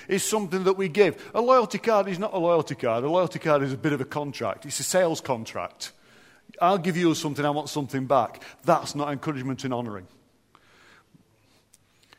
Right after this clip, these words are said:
What I'm shocked at these days is the lack of loyalty. Earlier this year, um, Steve Bruce had just signed to be coach of Sheffield Wednesday. I've got a thing about Sheffield Wednesday at the moment. I think I might have become a proper fan again.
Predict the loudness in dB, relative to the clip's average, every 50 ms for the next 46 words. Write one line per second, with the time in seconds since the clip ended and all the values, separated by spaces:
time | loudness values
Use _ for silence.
0 | _ _ _ _ _ -20 -20 -20 _ _ _ _ _ _ _ _ _ _ _ _
1 | _ _ _ _ _ _ _ _ _ _ _ _ _ _ _ _ _ _ _ -20
2 | -20 -20 -20 -20 _ -20 -20 -20 -18 _ -4 0 2 2 2 0 -2 -4 -2 -4
3 | -4 -2 -4 -6 -4 -2 -2 -4 -2 -2 -2 -2 -2 -2 -4 -8 -6 -4 -4 -2
4 | -4 -4 -6 -10 -10 -10 -10 -12 -12 -12 -14 -16 -18 -18 -18 -20 _ _ _ _
5 | _ _ _ _ _ _ _ _ _ _ _ -2 -2 -2 0 -2 -4 -6 -6 -8
6 | -6 -4 -4 -2 -2 -2 -4 -8 -14 -18 -20 _ _ _ -16 -12 -12 -10 -10 -10
7 | -12 -12 -14 -14 -14 -10 -6 -6 -6 -6 -6 -6 -4 -4 -4 -4 -8 -12 -16 -16
8 | -14 -12 -12 -10 -8 -6 -6 -6 -6 -8 -10 -12 -12 -12 -10 -6 -4 -4 -4 -4
9 | -6 -10 -14 -10 -8 -8 -8 -6 -8 -8 -8 -8 -8 -8 -10 -10 -10 -8 -8 -8
10 | -8 -8 -8 -10 -10 -8 -6 -8 -6 -6 -6 -6 -6 -6 -8 -8 -8 -8 -10 -12
11 | -12 -10 -10 -10 -10 -10 -10 -10 -10 -8 -8 -10 -8 -10 -10 -10 -10 -12 -10 -12
12 | -10 -8 -8 -8 -8 -10 -10 -10 -8 -8 -8 -8 -10 -10 -12 -14